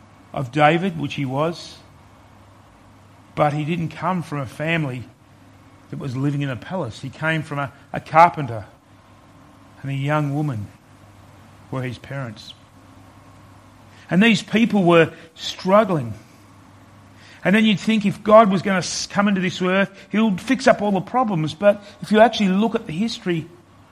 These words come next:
what happened after Jesus came to earth is that people gained a purpose. They saw that they had a future and hope. But it didn't mean their life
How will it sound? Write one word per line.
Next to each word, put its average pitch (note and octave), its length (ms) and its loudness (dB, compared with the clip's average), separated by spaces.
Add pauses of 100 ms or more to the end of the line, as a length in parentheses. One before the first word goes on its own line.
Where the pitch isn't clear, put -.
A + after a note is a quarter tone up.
(320)
what F#3 140 0
happened G3 420 -4
after E3 340 2
Jesus D3+ 420 -6
came F3 260 -4
to D#3 220 -4
earth E3 220 0
is D3 180 -4
that D#3+ 180 -4 (240)
people G3+ 280 2
gained F3+ 300 4
a D#3+ 40 0
purpose. F#3+ 520 -8 (220)
They F#3 120 6
saw A3+ 460 0
that G3+ 140 -2
they F3+ 100 4
had F3+ 160 2
a D#3 40 0
future F#3+ 440 -4
and D3+ 80 -4
hope. E3 320 -2 (840)
But D#3 100 -4
it D#3 80 -2
didn't E3+ 260 -2
mean F3+ 220 0
their D#3 160 0
life D#3+ 580 0